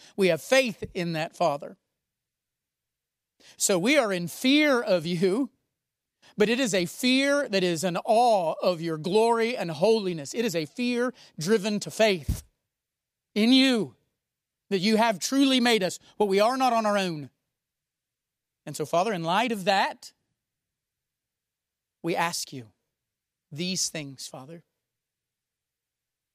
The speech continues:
Teach us what we must know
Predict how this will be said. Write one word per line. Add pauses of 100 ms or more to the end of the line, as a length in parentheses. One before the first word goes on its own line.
(1120)
Teach
us (300)
what
we
must
know